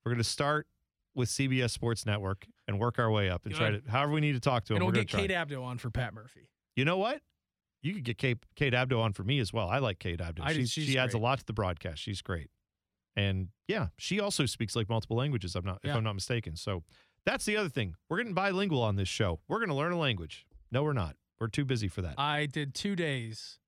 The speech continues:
Speaker 2: of Duolingo tried to learn Japanese.
Speaker 1: <laughs> Oh,
Speaker 2: Didn't go.
Speaker 1: Japanese.
Speaker 2: Yeah,
Speaker 1: Nice.
Speaker 2: man. Why would I try to learn s-, Meredith is a Spanish
Speaker 1: Right,
Speaker 2: minor.
Speaker 1: you don't
Speaker 2: She
Speaker 1: even
Speaker 2: speaks Spanish.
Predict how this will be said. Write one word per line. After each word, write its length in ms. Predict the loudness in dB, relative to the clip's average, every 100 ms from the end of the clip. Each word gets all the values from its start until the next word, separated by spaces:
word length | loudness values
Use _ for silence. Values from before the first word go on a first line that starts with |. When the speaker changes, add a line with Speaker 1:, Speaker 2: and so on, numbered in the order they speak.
| _ -12
Speaker 2:
of 560 | -6 -4 -4 -4 -8 -6
Duolingo 680 | -2 0 0 -2 -2 -4 -6 _ _ _ _ _ _ 0
tried 100 | 4
to 80 | 4
learn 160 | 2
Japanese. 640 | 0 -2 -2 -2 -2 -2 -8 -2 2
Speaker 1:
<laughs> 80 | 4 4 0 0
Oh, 60 | -2
Speaker 2:
Didn't 80 |
go. 60 | 2 2 2
Speaker 1:
Japanese. 320 | 0 -2 -2
Speaker 2:
Yeah, 180 | 2 4 4
Speaker 1:
Nice. 60 | 4
Speaker 2:
man. 240 | 4 4
Why 160 | 4 4
would 120 | 4
I 120 | 2
try 160 | 2 2
to 60 | 2
learn 100 | 0
s-, 120 | -2
Meredith 420 | 0 2 2 -2 -6 -8 -2
is 140 | 0
a 40 |
Spanish 500 | 0 2 2 4 2 2
Speaker 1:
Right, 80 |
Speaker 2:
minor. 380 | 2 2 2 2
Speaker 1:
you 60 | 2
don't 100 | 4
Speaker 2:
She 60 | 4
Speaker 1:
even 160 | 2
Speaker 2:
speaks 220 | 2 0 -2
Spanish. 440 | -2 -2 -2